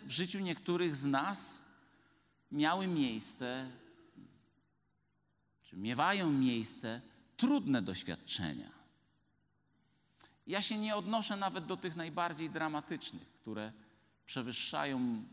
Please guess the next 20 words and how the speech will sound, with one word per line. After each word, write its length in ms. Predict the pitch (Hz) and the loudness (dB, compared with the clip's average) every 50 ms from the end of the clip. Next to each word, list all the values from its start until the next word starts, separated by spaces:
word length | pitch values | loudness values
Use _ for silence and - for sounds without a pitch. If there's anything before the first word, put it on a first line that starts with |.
| - - | -16 -14
moją 760 | - 113 110 110 117 120 120 117 113 113 110 110 107 104 101 | -10 -6 -6 -4 -4 -4 -4 -4 -4 -4 -6 -6 -8 -8 -6
wyobraźnię, 1000 | 95 117 120 113 104 98 120 120 113 123 131 117 113 113 101 92 87 82 80 76 - - - _ _ _ _ _ - | -4 -2 -2 -2 -2 -2 -2 -2 -2 -2 -2 -4 -4 -4 -2 -2 -4 -6 -10 -14 -18 -20 -20 _ _ _ _ _ -16
jak 240 | - 85 - - - | -16 -16 -16 -16 -14
sytuacje 580 | - 113 - 107 110 113 117 117 - 120 104 | -14 -12 -10 -4 -2 -2 -2 -2 -4 -6 -6
typu 280 | - - 95 - - 101 | -6 -8 -16 -16 -16 -20
gwałt 580 | 80 78 - 117 104 107 110 110 107 - - - | -20 -12 -8 -6 -6 -6 -6 -8 -10 -12 -14 -14
albo 300 | - 98 95 85 87 92 | -12 -12 -12 -10 -10 -12
jeszcze 440 | 95 98 98 98 - - - 104 | -12 -12 -12 -14 -16 -14 -12 -10
inne 300 | 92 101 95 95 95 92 | -10 -8 -8 -6 -8 -8
rzeczy. 360 | 87 92 98 95 - - 98 - - _ _ _ _ _ _ _ _ _ - | -6 -6 -8 -8 -8 -12 -14 -14 -18 _ _ _ _ _ _ _ _ _ -12
Nie, 100 | 120 113 113 120 - - | -12 -12 -12 -16 -14 -4
nawet 280 | 113 135 135 135 123 - | -2 -2 -2 -2 0 0
nie 100 | 143 131 | 0 0
potrafię 500 | - 135 - 151 139 135 - - 139 120 | 0 -6 -8 -8 -10 -10 -8 -6 -6 -6
o 60 | 120 | -4
tym 280 | - 131 123 120 123 131 | -2 -2 0 2 2 0
myśleć 400 | 135 131 131 - 101 90 90 - | 0 -2 -4 -6 -8 -8 -10 -12
w 80 | - | -18
sposób 360 | - 98 92 - - 92 - | -16 -16 -14 -12 -12 -12 -10
racjonalny. 720 | 92 90 87 - 98 92 92 92 85 80 78 78 80 - | -10 -10 -10 -8 -10 -8 -8 -8 -8 -10 -10 -14 -16 -18